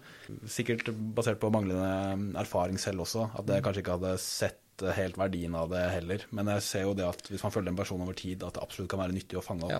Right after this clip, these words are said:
Speaker 1: for all del, altså.
Speaker 2: Det er akkurat der det har en, en plass, synes jeg da,
Speaker 1: Ja.
Speaker 2: at du følger den samme pasienten over tid.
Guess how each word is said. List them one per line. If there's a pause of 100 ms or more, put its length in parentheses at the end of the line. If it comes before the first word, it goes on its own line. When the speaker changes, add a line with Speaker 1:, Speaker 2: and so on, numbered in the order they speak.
(120)
Speaker 1:
for
all
del,
altså. (260)
Speaker 2:
Det
er
akkurat
der
det
har
en, (220)
en
plass, (140)
synes
jeg
da, (180)
Speaker 1:
Ja.
Speaker 2:
at
du
følger
den
samme
pasienten
over
tid.